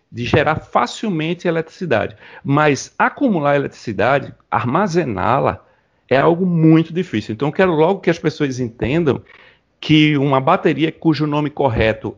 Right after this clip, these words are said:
é acumulador, né, de energia, é algo extremamente sofisticado, até porque ele usa princípios físicos e químicos, né? Então, uma, uma simples bateria doze volts, onde você tem ali uma caixa plástica,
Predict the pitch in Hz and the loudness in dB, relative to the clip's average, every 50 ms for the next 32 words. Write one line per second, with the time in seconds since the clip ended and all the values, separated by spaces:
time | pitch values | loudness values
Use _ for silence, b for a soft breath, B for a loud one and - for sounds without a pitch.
0 | _ - 110 107 - - _ - 170 202 - - - 185 165 165 165 156 143 123 | _ -6 -6 -4 -4 -6 _ -6 -6 -6 -6 -6 -4 -2 0 0 2 2 0 0
1 | 117 110 131 165 165 120 107 110 - 160 165 b b b b b b _ - 104 | 0 2 2 2 2 0 -2 -6 -8 -8 -8 b b b b b b _ -6 -2
2 | 123 120 117 107 90 87 92 104 117 143 196 175 - B B B B B B B | 0 0 0 -2 -4 -6 -4 -2 0 2 2 2 0 B B B B B B B
3 | B _ - 131 160 165 185 196 180 170 - - - 190 214 254 247 214 202 208 | B _ 2 4 4 4 4 4 2 -2 -6 -2 2 2 2 4 2 0 -2 -4
4 | 202 - 190 185 - 190 - - 170 - 165 156 156 147 147 147 - - 190 208 | -4 -4 -6 -4 -4 -6 -8 -8 -4 0 0 2 2 2 0 -2 -2 -2 -4 -2
5 | - - 185 - - - 156 165 190 190 - - - 147 160 170 170 175 165 156 | -2 -2 -4 -2 -2 -2 -2 0 0 -2 -2 -4 -2 0 0 2 2 2 0 -2
6 | - - - 156 165 151 127 127 123 104 82 B B B B B B B _ _ | -2 0 2 2 4 4 4 2 2 2 2 B B B B B B B _ _
7 | - 156 151 - - 143 - - 127 - - - - - 226 247 254 233 220 - | 0 0 2 2 0 -2 0 0 -2 -2 -4 -6 0 2 4 4 4 2 0 -2
8 | 254 226 220 254 - - - 208 202 170 147 - 139 - - - _ _ _ _ | -2 -2 -2 -4 -4 -2 0 0 0 0 0 -2 -6 -8 -10 -14 _ _ _ _
9 | _ _ _ _ - - 139 170 B B B B B - - 135 - 190 202 214 | _ _ _ _ -4 -2 -2 -2 B B B B B -4 -4 0 2 4 4 4
10 | 214 196 190 214 226 208 175 175 185 190 175 170 - - 202 208 196 175 147 143 | 4 2 2 0 0 0 0 0 2 2 2 0 -2 -4 -6 -4 -4 -4 -2 0
11 | 156 147 143 - 139 131 143 139 127 127 135 131 120 113 101 110 123 147 151 - | 0 0 0 0 -2 0 0 0 0 0 -2 -2 -2 -2 0 0 0 0 0 -2
12 | 127 131 113 120 117 - 123 113 - 139 123 117 117 117 127 123 113 - - 127 | -2 -2 -2 -2 -2 -2 -2 -2 0 0 0 0 0 0 -2 -2 -2 -2 -4 -4
13 | - - 127 - - - 110 107 127 143 147 - - - - - 90 B | -4 -4 -6 -4 0 0 2 2 2 2 0 -2 -8 -10 -8 -8 -8 B